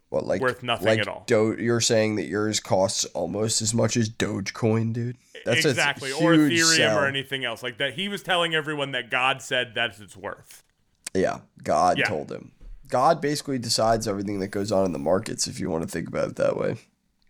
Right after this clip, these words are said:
Speaker 2: Yeah. Well, you know who doesn't feel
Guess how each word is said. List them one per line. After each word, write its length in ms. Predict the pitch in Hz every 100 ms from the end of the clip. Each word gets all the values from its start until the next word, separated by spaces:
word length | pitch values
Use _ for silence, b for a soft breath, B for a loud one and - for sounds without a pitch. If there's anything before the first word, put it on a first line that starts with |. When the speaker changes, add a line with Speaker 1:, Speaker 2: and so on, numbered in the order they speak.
| -
Speaker 2:
Yeah. 180 | 147 - - - - B B B
Well, 360 | 185 202 196 175
you 160 | 185 196
know 180 | 220
who 160 | 226 254
doesn't 480 | 151 165 160 175 151
feel 600 | - 170 170 175 175